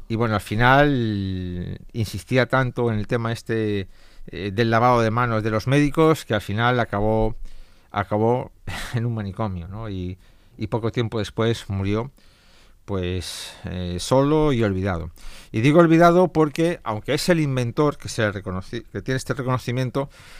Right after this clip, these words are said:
no fue el que, el que lo difundió por el mundo. El que lo difundió por el mundo fue, pues, una, una enfermera, bueno,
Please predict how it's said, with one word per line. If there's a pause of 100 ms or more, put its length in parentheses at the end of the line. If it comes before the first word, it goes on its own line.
(140)
no
fue
el
que, (240)
el
que
lo
difundió
por
el
mundo.
El
que
lo
difundió (380)
por
el
mundo
fue, (720)
pues,
una, (180)
una
enfermera,
bueno,